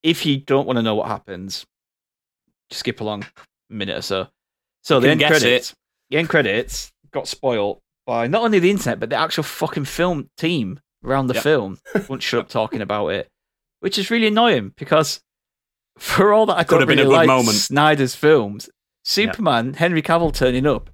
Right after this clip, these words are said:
Speaker 1: in the credits scene, I'd have been
Speaker 2: Mm.
Speaker 1: like, "Wow, fucking hell, that, that, that would get me excited to see what
Speaker 2: It's a big
Speaker 1: comes
Speaker 2: moment,
Speaker 1: next."
Speaker 2: isn't it?
Speaker 1: Yeah. And it's, it is a big moment in the fact that we're gonna go somewhere with it. Um, and it,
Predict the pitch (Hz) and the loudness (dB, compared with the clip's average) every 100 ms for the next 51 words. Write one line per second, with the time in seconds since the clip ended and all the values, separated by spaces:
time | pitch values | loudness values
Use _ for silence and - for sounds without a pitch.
0 | - 135 135 - 160 117 - - 87 82 | -8 -4 -4 -2 -2 -2 -6 -6 -6 -8
1 | - _ _ _ 180 220 160 139 131 127 | -12 _ _ _ 0 2 2 2 4 2
2 | - 139 165 175 135 175 160 170 160 123 | 0 -2 0 0 0 -2 2 4 4 2
3 | - 135 - - _ 151 185 127 127 120 | 0 -2 -2 -14 _ 0 2 0 -2 -2
4 | 120 120 143 127 120 85 - - 107 110 | -4 -6 -4 -2 -2 -4 -8 -6 -4 -4
5 | 143 147 151 202 156 147 190 - _ _ | 0 2 4 4 2 2 0 -2 _ _
6 | - 160 - _ _ _ _ _ _ 147 | -2 0 -2 _ _ _ _ _ _ 0
7 | 151 147 143 - _ _ _ _ _ - | 0 0 -6 -14 _ _ _ _ _ -10
8 | 156 - - - 156 185 185 185 156 147 | -8 -8 -10 -8 -2 0 0 0 -2 0
9 | 160 127 85 104 101 71 - - 104 85 | 0 0 -4 -8 -10 -12 -10 -6 -4 -6
10 | - _ - 127 117 123 113 117 120 135 | -10 _ -10 -6 -4 -4 -4 -2 0 0
11 | - 101 95 76 80 78 123 127 _ _ | -4 -8 -8 -8 -6 -2 -2 -4 _ _
12 | _ _ _ - 107 95 92 85 - 107 | _ _ _ -10 -6 -4 -6 -12 -14 -10
13 | 107 | -10